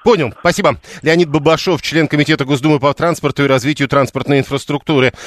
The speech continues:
Он был с нами на прямой связи. Ещё раз напомню. Итак, э, депутат Госдумы Александр Якубовский предложил ограничить скорость прокатных электросамокатов до пятнадцати километров в час. Э, не только в тех зонах, где их и так замедляют уже,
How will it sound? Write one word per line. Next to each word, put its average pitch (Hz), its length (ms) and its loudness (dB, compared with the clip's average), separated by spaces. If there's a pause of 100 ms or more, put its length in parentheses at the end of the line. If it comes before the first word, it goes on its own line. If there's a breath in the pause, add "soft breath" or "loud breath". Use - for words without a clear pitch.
(100)
Он 170 140 0
был 160 80 2
с - 60 -4
нами 165 180 2
на 156 100 2
прямой 170 300 0
связи. 185 300 0
Ещё 160 200 0
раз 151 120 0
напомню. 127 380 2
Итак, - 280 -2
э, 127 120 2
депутат 143 360 -2
Госдумы 131 500 2
Александр 123 480 0 (180 loud breath)
Якубовский 151 760 0
предложил 139 580 0
ограничить 139 600 -2
скорость 139 400 -2 (180 loud breath)
прокатных 139 540 0
электросамокатов 131 840 -2
до 123 140 -2
пятнадцати 143 540 -2
километров 170 540 -2
в - 20 -18
час. 196 260 -2 (240 loud breath)
Э, 120 260 2
не 127 140 0
только 180 320 0
в - 60 -10
тех 143 240 0
зонах, 123 300 2
где 120 160 0
их 127 120 -4
и 151 40 0
так 127 200 0
замедляют 123 560 -2
уже, 120 260 -2